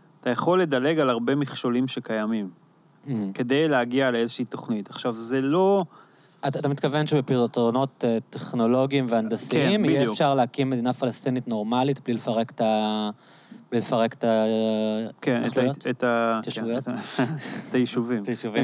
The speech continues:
Speaker 1: <laughs> אה, את ההתנחלויות, כן. אני, נראה לי שכן, אבל אני גם, כמו שאמרתי לך, אני לא... המצב הוא די כאוטי מבחינת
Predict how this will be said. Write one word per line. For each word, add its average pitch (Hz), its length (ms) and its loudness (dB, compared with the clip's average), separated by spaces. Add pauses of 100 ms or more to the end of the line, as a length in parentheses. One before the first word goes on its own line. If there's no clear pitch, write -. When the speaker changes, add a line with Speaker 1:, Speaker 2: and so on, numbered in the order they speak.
(380)
Speaker 1:
<laughs> 190 360 -8
אה, 131 180 4
את 123 120 0
ההתנחלויות, 127 580 2
כן. 110 220 0 (140)
אני, 127 200 4
נראה 143 300 4
לי 190 80 4
שכן, 135 360 0
אבל 135 300 2
אני 156 160 0
גם, 156 240 2
כמו 170 180 -2
שאמרתי 196 260 2
לך, - 120 -2
אני 120 260 2
לא... 170 640 4 (800)
המצב 127 500 2
הוא 196 100 6
די 185 320 4
כאוטי 196 720 0 (300)
מבחינת 127 560 0